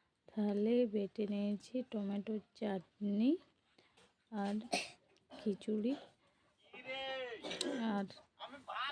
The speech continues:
আর এই দেখো এখানে, উম, ডিম একটা ভেজে নিয়েছি।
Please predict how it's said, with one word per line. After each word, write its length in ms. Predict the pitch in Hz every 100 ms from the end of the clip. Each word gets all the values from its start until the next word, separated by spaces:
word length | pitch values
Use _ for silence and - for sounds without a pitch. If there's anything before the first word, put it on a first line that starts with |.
| - 302 311 320 302 277 415 _ _ _ - 208 - - - - 277 - 214
আর 140 | 208 196 214 - 214
এই 80 | 196 196
দেখো 280 | 208 - 226 214 196
এখানে, 400 | - 208 202 233 277 _ - - - - -
উম, 280 | 233 208 202 214 190
ডিম 220 | 220 220 220 -
একটা 340 | 214 - - 202 196
ভেজে 280 | 196 208 202
নিয়েছি। 380 | 208 208 208